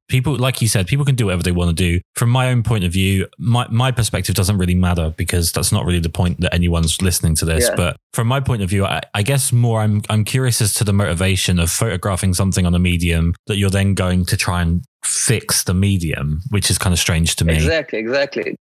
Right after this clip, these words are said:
Speaker 1: But when it comes to, when it comes to the cropping is where I have the most issue, is that it seems really strange to me to photograph on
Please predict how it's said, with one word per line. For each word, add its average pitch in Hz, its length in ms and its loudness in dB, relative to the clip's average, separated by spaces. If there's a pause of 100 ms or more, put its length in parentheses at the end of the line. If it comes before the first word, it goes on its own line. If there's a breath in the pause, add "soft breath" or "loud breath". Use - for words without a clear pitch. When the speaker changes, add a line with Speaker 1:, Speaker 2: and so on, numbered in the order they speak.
(120)
Speaker 1:
But 117 260 -2
when 123 120 0
it 123 120 -2
comes 147 380 2
to, 131 260 0
when 143 100 0
it 147 80 -2
comes 143 220 2
to 151 100 0
the 131 80 0
cropping 127 560 0
is 95 160 0
where 107 140 0
I 107 60 0
have 98 180 0
the 101 80 0
most 104 520 0 (120)
issue, 95 400 2
is 82 220 0
that 82 220 0 (140)
it 110 100 0
seems 123 360 0
really 127 180 0
strange 120 460 0
to 101 100 -2
me 87 200 2
to 98 100 -2
photograph 95 920 -2 (160)
on 98 560 0